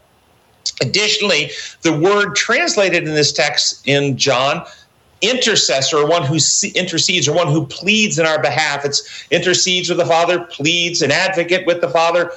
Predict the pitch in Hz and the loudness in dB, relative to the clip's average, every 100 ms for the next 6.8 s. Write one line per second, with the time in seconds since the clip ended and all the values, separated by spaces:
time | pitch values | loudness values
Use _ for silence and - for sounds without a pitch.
0 | - 165 214 214 - - 135 185 180 190 | 0 2 4 2 -2 -6 -2 0 2 2
1 | 180 180 156 131 156 104 - - _ _ | 0 0 -2 0 0 0 -4 -20 _ _
2 | 180 220 226 202 220 214 214 214 233 233 | 0 0 0 0 -2 2 2 4 2 0
3 | - _ _ _ _ _ _ _ _ _ | -6 _ _ _ _ _ _ _ _ _
4 | _ _ _ _ _ - 240 226 214 - | _ _ _ _ _ 0 2 2 2 0
5 | 269 285 - 85 - - - 143 165 - | 0 2 0 0 -2 -6 -2 0 0 0
6 | 226 208 175 - 120 85 - | -2 0 -2 0 -2 -2 -6